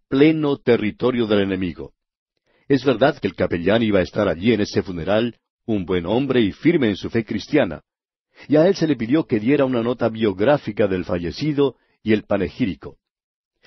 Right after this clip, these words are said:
Bueno, él hizo todo en forma totalmente correcta y debida. Mencionó las diferentes medallas que el occiso había recibido, y vale decir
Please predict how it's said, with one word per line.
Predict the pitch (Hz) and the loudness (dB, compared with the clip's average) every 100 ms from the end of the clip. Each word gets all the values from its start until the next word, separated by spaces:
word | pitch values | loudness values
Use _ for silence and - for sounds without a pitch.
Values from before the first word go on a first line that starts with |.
| - | -2
Bueno, | 185 202 190 | 2 2 2
él | 127 | 0
hizo | 147 123 | 0 -2
todo | - 113 135 151 | -2 2 2 2
en | 123 | -2
forma | 92 120 120 110 | 0 -2 0 -2
totalmente | - 117 117 117 113 120 | -2 0 0 0 -2 -2
correcta | 107 98 98 104 - 95 | 0 0 0 0 0 -2
y | |
debida. | 90 101 92 67 - _ _ _ - - | 0 -2 -4 -6 -14 _ _ _ -20 -6
Mencionó | 135 147 135 127 139 165 | 0 2 2 0 0 2
las | 143 | 2
diferentes | 120 120 104 123 - 104 | 0 -2 0 0 0 -2
medallas | 98 85 95 127 131 131 - | -2 0 2 2 2 0 -2
que | 101 | -6
el | 87 | -6
occiso | 82 - 120 127 - | -6 -2 -2 -2 -2
había | 104 101 98 | -2 0 0
recibido, | 98 - 95 131 131 127 - - | -4 -6 -2 0 0 -2 -6 -2
y | |
vale | 110 151 147 | 2 4 4
decir | 113 160 | 4 2